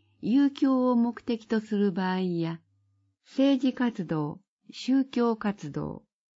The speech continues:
手話通訳者を派遣する場所。埼玉県内。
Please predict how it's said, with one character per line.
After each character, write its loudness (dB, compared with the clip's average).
手 -2
話 4
通 -4
訳 2
者 -4
を 0
派 -8
遣 -2
す -4
る 0
場 -4
所。 -8
埼 0
玉 0
県 0
内。 -6